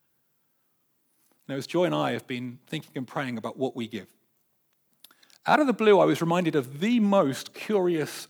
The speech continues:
anecdote from a T V game show that I used to watch in my student days. It's called Call My Bluff. Uh, hands up, have you ever wa-, ever watched this before? These people are also old. Well done, my people, my people. Uh,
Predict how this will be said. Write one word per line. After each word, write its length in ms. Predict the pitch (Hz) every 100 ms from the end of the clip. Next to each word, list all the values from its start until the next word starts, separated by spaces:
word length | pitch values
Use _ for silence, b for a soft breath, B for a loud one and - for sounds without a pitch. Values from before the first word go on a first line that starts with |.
| -
anecdote 460 | 151 113 104 87 _ _ _ _ _ _
from 180 | - 165
a 80 | 165
T 420 | 165 - 214 240
V 180 | 196 190
game 340 | 156 180 185
show 320 | - - 107
that 120 | 104 123
I 80 |
used 200 | 123 131 -
to 60 |
watch 420 | 131 120 - - - -
in 180 | 131
my 300 | 135 127 123
student 400 | 117 - 139 117
days. 320 | 113 87 - _
It's 100 | _
called 240 | - 127
Call 420 | - - 208 226 190
My 380 | 165 175 170
Bluff. 680 | 151 117 139 131 - - - - B B B B B B
Uh, 60 | -
hands 240 | - 214
up, 80 | 220
have 100 | 185
you 180 | 208 214
ever 160 | -
wa-, 200 | 196 208 175
ever 140 | 196
watched 160 | 202 -
this 100 | 196
before? 340 | 180 208 208 143
These 140 | 151
people 200 | 170 143
are 100 | 147
also 220 | 160 170
old. 360 | 143 151 185 -
Well 160 | 147 151
done, 260 | 156 170
my 140 | 160 165
people, 400 | - 196 - 190
my 160 | 185
people. 500 | 185 220 180 190 160 - B B B B B
Uh, 160 | 151 151